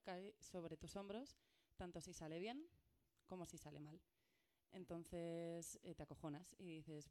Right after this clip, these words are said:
"Pues voy a invertir mis ahorros, mi tiempo, mi esfuerzo, mis contactos, mis favores, mi cariño y todo, eh, en una dirección y puede que salga bien o puede que salga mal". Y luego lo, lo más enriquecedor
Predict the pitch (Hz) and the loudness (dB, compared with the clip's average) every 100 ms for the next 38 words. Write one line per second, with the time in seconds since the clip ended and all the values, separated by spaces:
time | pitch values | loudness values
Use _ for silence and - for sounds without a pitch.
0 | - 160 147 151 156 170 180 170 - 180 | -6 -4 -2 0 0 0 -2 -2 -2 -2
1 | 202 220 214 202 208 202 190 180 185 180 | 0 0 4 4 2 -2 -2 -2 -2 -2
2 | 180 - 175 - 185 180 - - - - | -2 -4 -6 -2 -4 -4 -10 -20 -14 -6
3 | 180 - 170 175 - 185 185 185 180 165 | -6 -4 -2 -2 -2 0 0 0 -2 -2
4 | 165 160 - 160 170 175 175 175 175 180 | -2 -4 -2 2 4 4 2 0 -4 -6
5 | 160 156 170 160 180 175 170 175 - 175 | -4 -2 0 2 2 2 2 0 2 2
6 | 180 214 - - - - - - 170 165 | 2 -4 -14 -20 -20 -20 -6 0 2 2
7 | 160 170 175 175 175 - 196 214 220 170 | 2 2 2 2 0 0 0 0 -4 -2
8 | 170 156 - 160 156 160 226 247 190 202 | 0 0 -2 -2 0 0 0 -2 0 0
9 | 196 - 180 170 156 147 - - 175 160 | -2 -4 -4 -2 -4 -6 -8 -8 -6 -2
10 | 170 175 196 196 180 165 160 156 156 160 | 0 0 0 0 0 0 0 0 -2 -2
11 | 160 175 214 196 208 196 185 233 | -2 -4 -4 -6 -6 -4 0 0